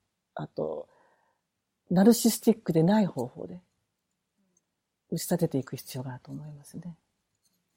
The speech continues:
冷静に温かく話せる場っていうのを、あの、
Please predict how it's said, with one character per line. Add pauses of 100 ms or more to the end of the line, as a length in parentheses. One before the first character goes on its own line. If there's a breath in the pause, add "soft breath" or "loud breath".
(400)
冷
静
に
温
か
く
話
せ
る
場
っ (100)
て
い
う
の
を、 (1900)
あ
の、